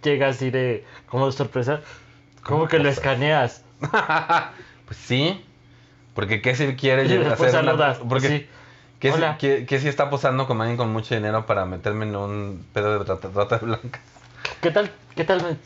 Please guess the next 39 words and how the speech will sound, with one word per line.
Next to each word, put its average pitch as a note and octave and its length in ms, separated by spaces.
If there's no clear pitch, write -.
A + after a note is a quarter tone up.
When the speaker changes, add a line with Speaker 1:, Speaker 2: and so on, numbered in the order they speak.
Speaker 1:
Ya, B2 100
sí, B2+ 240
sí, G#2+ 220
sí. G2+ 180
Speaker 2:
Eh, F3+ 80
sí, F#4+ 240
pero C#3 320
como D3+ 260
que, D#3 100
o - 480
sea, C#3+ 400
automáticamente D3+ 880
empezamos B2 380
a A#2 180
platicar G2+ 640
y G#2 120
sí, A2 200
adem-, G2+ 300
<laughs> - 20
aunque B2 360
sí, C3 540
supongo A2 400
que G2+ 120
sí G2+ 100
la G2+ 100
barré F#2 260
con F#2+ 120
la F2+ 80
mirada, D#2 340
porque D#2 280
eso D#2+ 180
dice D#2 220
ella, D2+ 160
y G#2+ 80
no A2+ 160
tiene A#2+ 240
por A#2+ 220
qué C3 120
mentirme, B2+ 540